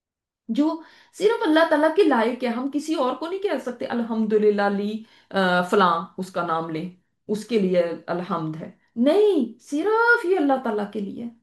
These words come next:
और ये अल्लाह ताला के इतना प्यारा कलमा है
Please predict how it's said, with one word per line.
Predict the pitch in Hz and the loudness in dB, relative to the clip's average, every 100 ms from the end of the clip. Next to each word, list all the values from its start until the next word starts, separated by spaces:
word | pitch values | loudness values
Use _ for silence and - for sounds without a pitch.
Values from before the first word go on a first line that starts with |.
| _ _ _ - | _ _ _ -2
और | 285 | 0
ये | 285 | 0
अल्लाह | 240 240 | 0 -4
ताला | 233 226 226 240 233 233 _ _ - - _ - | -4 -4 -2 -2 -4 -8 _ _ -20 -20 _ -18
के | 226 269 269 | -6 0 2
इतना | - 233 269 294 311 | 0 -4 -2 -2 -2
प्यारा | 311 220 190 233 | -2 -2 0 -2
कलमा | 294 240 220 208 202 | -2 -2 -2 -4 -4
है | 196 208 - | -6 -8 -10